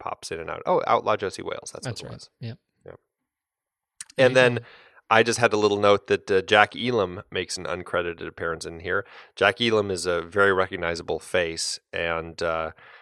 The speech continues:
Speaker 1: especially if you've seen, um, uh, Once Upon a Time in the West, he's one of the three, uh, guys at the very beginning of the film who are waiting for the guy to arrive at the train station. And, uh, he just has, it just, his face just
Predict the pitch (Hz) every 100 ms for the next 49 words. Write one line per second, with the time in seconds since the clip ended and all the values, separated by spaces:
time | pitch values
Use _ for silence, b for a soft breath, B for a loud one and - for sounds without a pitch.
0 | B - 101 - 92 101 90 90 - -
1 | 95 92 87 82 - 82 76 - 76 85
2 | _ _ _ _ _ - - 82 - -
3 | - 92 - 92 82 - 87 82 80 90
4 | 78 - - 92 85 85 82 - - -
5 | 87 85 80 _ _ _ 87 82 82 82
6 | 82 82 - 80 78 80 98 90 80 -
7 | 80 82 78 76 82 82 80 85 87 82
8 | 80 - 76 82 76 - 78 76 78 -
9 | - 82 78 - 78 - 80 _ B B
10 | B B B - 85 82 82 85 82 80
11 | - - 95 - 85 - 87 80 82 87
12 | - - _ _ - 117 - - 95 87
13 | - 80 -